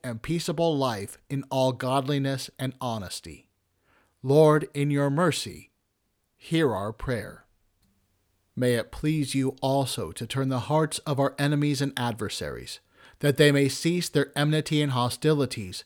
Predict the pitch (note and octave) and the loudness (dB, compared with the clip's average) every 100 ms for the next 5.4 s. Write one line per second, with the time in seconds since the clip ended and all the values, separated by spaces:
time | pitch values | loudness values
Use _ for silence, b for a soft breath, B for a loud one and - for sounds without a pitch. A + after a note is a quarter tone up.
0 | B B B - C#3+ C#3+ D3+ D#3+ - D#3+ | B B B -2 2 6 6 4 0 2
1 | D#3+ D#3 D#3 D3 C3+ C3+ D3+ D3+ - D#3+ | 4 2 0 -2 -2 2 2 2 2 0
2 | - B2+ B2 - D3 C#3+ C#3 D3 - C#3+ | 0 -2 -2 -4 -2 0 2 0 0 -2
3 | C#3 - - A#2+ B2 A#2 - G2 D#2+ - | -2 -6 -6 -4 -2 -4 -6 -10 -8 -8
4 | - - _ _ _ b b b _ C3 | -10 -14 _ _ _ b b b _ 4
5 | C#3+ C#3+ C#3+ C#3 | 6 8 6 2